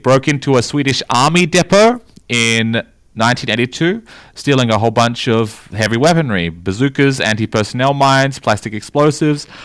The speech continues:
boxes of ammunition, all decked out, pretty much as well armed as T N I would be ten years later. Um, so these guys were intense. So it's interesting that they crossed the border to attack, to, uh, raid these Swedish police stations <laughs> and then took them back to Denmark, which I, I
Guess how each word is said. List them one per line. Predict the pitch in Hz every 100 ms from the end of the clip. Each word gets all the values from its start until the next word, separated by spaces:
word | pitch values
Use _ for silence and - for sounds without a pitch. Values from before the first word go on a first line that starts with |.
| -
boxes | 196 202 185 156
of | 156 147 127 - 135
ammunition, | 139 147 151 - 151 147 139 - - - -
all | 185 170 143
decked | 131 117 -
out, | 117 120 120 - - 147 123 - _ - 143
pretty | 135 190 160
much | 156 -
as | 131
well | 139 135
armed | 127 127 123
as | 117
T | - 127
N |
I | 120 123
would | 127 120
be | 131 131
ten | 131 120
years | 120 113
later. | 127 127 135 131 - 139 117
Um, | 117 117 117 113 113 110 98 _ _ _ _ _ _ _ _ _ -
so | - - 131 131 131 -
these | 135 170 190
guys | 202 175
were | 180
intense. | 180 214 147
So | 139
it's | 131 147 190
interesting | 185 180 165
that | 135
they | 131
crossed | - 143 -
the |
border | 117 135 139 123
to | - 110
attack, | 104 123 - -
to, | 120 113
uh, | 107 101 104
raid | 117 117 113
these | 110 104
Swedish | - 123 120 110 - -
police | 107 104
stations | - 107 104 - 107
<laughs> | -
and | 120
then | 113
took | 156 143
them | 120
back | 120 127
to | 127
Denmark, | 120 131 117 110 107 -
which | 139 131
I, | 123 117 113
I | 123